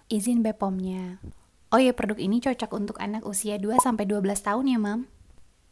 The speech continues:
Manfaat dari tiap esensial oilnya berbeda-beda. Nah, untuk video ini aku bakalan review yang varian Leo. Leo sendiri klaimnya untuk penurun demam,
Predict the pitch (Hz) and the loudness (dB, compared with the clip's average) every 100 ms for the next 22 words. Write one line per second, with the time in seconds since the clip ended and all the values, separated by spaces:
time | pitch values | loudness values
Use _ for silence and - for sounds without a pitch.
0 | _ - 277 277 254 247 208 208 214 220 | _ -2 0 4 4 4 2 2 0 -2
1 | 226 233 214 220 220 214 214 214 214 202 | -2 -2 -2 0 -2 -2 -2 -2 -2 -2
2 | 208 254 254 208 208 202 202 190 180 190 | 0 2 2 0 -2 -2 -2 -2 0 0
3 | 262 - - - _ - - 226 220 214 | -2 -4 -20 -20 _ -14 0 2 2 0
4 | 202 202 185 214 247 226 233 202 202 196 | -4 -4 -2 -2 -2 -2 -2 -2 -2 -4
5 | 185 202 233 233 262 233 214 208 190 180 | -4 -2 0 0 0 -2 -2 -2 -2 -4
6 | 180 180 - _ _ - 247 247 247 240 | -6 -10 -16 _ _ -4 0 0 2 2
7 | 220 277 - 240 214 233 262 247 240 233 | 2 2 2 0 2 2 2 0 0 0
8 | 220 220 214 220 208 185 185 233 | 0 2 2 2 2 2 0 -2